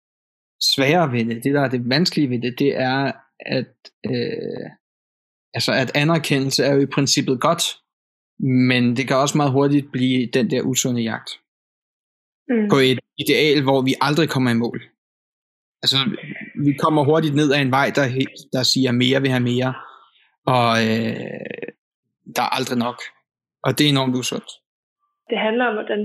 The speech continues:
Speaker 2: vi bliver til en, til, til et fællesskab af mennesker, der bare har en kærlighed til hinanden, der ikke, der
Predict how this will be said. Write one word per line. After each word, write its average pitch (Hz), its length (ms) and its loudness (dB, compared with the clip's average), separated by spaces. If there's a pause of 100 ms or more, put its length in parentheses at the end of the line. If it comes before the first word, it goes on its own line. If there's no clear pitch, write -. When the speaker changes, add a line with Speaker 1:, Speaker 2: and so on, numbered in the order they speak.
Speaker 2:
vi 220 60 -6 (100)
bliver 220 220 0 (260)
til 233 120 -2 (100)
en, 240 80 -10 (720)
til, 247 120 0 (200)
til - 140 0
et - 80 -8 (100)
fællesskab - 640 -2 (280)
af 220 60 0 (100)
mennesker, 214 340 -2 (100)
der 208 60 -2 (140)
bare - 220 -8 (1300)
har 214 160 0 (120)
en 226 80 -2 (100)
kærlighed 226 480 0 (140)
til 233 80 -4 (100)
hinanden, 208 420 -6 (460)
der 208 140 0 (180)
ikke, 214 180 -8 (300)
der 240 120 -10